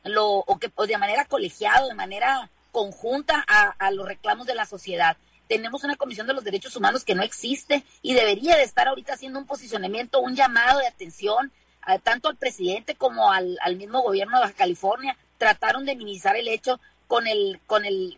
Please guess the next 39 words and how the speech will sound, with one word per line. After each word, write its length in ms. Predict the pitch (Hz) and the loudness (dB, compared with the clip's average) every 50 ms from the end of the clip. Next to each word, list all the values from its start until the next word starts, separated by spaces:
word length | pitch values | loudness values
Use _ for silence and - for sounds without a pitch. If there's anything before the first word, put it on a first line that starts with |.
| _ _ | _ _
con 180 | - 247 233 226 | 0 0 0 2
el, 220 | 220 214 202 196 | 0 -6 -6 -8
con 220 | - 190 196 196 190 | -4 -4 -4 -4 -2
el 320 | - 196 190 185 185 185 185 | 0 2 4 4 4 6 6
anuncio 420 | 180 185 190 214 247 262 - 294 - | 4 4 2 -2 -6 -4 -4 -4 0
que 80 | - 247 | 2 2
dijeron 340 | 202 180 - 226 226 262 240 _ _ _ _ - | 2 4 4 2 2 2 -2 _ _ _ _ -2
que 80 | 254 | -2
esta 200 | 247 226 - 214 | 0 2 0 -2
persona 400 | 220 - 254 - - 233 247 262 | 0 0 -4 2 2 4 4 4
no 140 | 262 254 254 | 4 2 -2
estaba 440 | 269 - - - 254 247 254 262 254 | -2 -2 0 2 4 6 6 6 6
dentro 360 | 254 254 247 247 - 277 277 | 4 2 -8 -8 -6 -6 -6
del 80 | 262 - | -6 -6
programa 340 | - 220 202 196 208 226 | -8 -4 -2 -2 0 -2
de 60 | 247 - | -4 -8
protección 680 | 247 - - 185 - - - 202 202 214 233 247 208 _ _ _ _ _ _ - | -8 -12 -12 -14 -14 -6 -2 -2 -2 -2 -4 -10 -12 _ _ _ _ _ _ -2
a 140 | - 202 | -2 -2
periodistas 720 | - - 233 208 202 190 196 233 311 381 - - 302 214 - | 0 0 0 0 2 0 0 2 0 0 0 0 -2 -2 -2
de, 240 | 226 180 180 175 - | -2 -2 -2 -4 -4
federal, 540 | - - - 240 208 202 185 196 233 269 262 | -4 -2 0 0 2 4 4 4 4 4 2
como 220 | - 269 247 240 214 | 0 -4 -4 -4 -8
si 260 | - - 247 220 220 | -8 -10 -4 -4 -2
eso 240 | 226 233 - 285 302 | -2 -2 -4 -6 -6
le, 160 | 302 294 _ _ | -6 -8 _ _
le 200 | 208 214 214 214 | -8 -6 -6 -6
restara 500 | 202 202 196 175 - - - 220 226 254 | -6 -8 -8 -10 -6 0 2 6 6 6
la 160 | 269 277 - 254 | 8 8 4 4
importancia 720 | 233 - - 208 185 180 _ - 202 202 233 254 - 269 | 2 -6 -4 -4 -4 -4 _ 0 0 2 0 0 -2 -2
o 60 | 262 | 0
la 120 | 240 226 208 | 0 0 0
gravedad 580 | 208 190 185 185 185 175 180 190 202 233 247 _ _ _ _ _ _ _ | 0 0 0 0 -2 0 0 0 2 2 -2 _ _ _ _ _ _ _
de 160 | 180 214 202 | -4 -4 -4
que 120 | - 214 | -4 -4
esta 180 | 190 - 254 247 | 0 2 2 2
persona 480 | - - 214 190 - 214 214 214 233 | 2 0 -8 -6 -2 -2 0 0 0
hubiera 260 | 233 226 220 214 226 233 | 0 0 0 0 0 -2
sido 220 | - 220 214 233 | 0 -2 -2 -2
asesinada 800 | 226 226 226 - - 190 170 170 170 165 175 190 208 233 233 - | -2 -4 -10 -14 -8 -4 -2 0 2 2 6 6 6 6 4 0